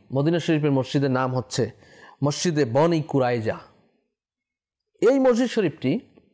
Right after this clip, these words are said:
হাররায়ে শেরকিয়ার নিকটবর্তী মসজিদে শামসের যথেষ্ট দূরত্বে, মসজিদে ফদিক পূর্বে এবং উম্মি ইব্রাহিমের যে,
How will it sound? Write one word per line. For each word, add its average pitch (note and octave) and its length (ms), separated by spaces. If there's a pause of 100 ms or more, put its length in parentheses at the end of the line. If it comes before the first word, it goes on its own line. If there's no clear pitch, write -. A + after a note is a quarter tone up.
(1000)
হাররায়ে D#3+ 480
শেরকিয়ার G#3 540
নিকটবর্তী F3+ 720 (540)
মসজিদে G3+ 440
শামসের G#3+ 720 (220)
যথেষ্ট B3 500
দূরত্বে, F3 840
মসজিদে F3+ 400
ফদিক E3+ 640 (920)
পূর্বে F3 380
এবং F#3 400
উম্মি F#3+ 260
ইব্রাহিমের F3 760 (600)
যে, C#3+ 500